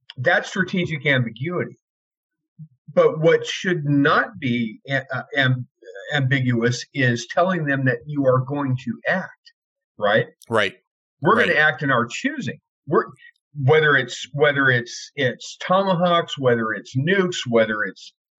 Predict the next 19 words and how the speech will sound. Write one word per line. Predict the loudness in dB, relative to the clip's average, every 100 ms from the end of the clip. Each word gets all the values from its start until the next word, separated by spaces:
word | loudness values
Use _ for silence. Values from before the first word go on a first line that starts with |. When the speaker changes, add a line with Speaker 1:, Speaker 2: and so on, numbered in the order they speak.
| -4
Speaker 1:
any | 2 4 4
number | 4 2
of | 0 -2
th-, | -10 -12 -12 -8
thing, | -2 -2 -2
you | -4
know, | -4
I, | -4 -6 -14 -18 _ -6
whatever. | 0 4 4 2 0 0
I'm | 2
just | 0 0
saying | 2
whatever, | 4 4 2 0
whatever | 0 0 2
our, | 0 2 2 0
our | -4 0
weapon | 0 -2 -6
of | -14
choice | -14 -4 2 2 0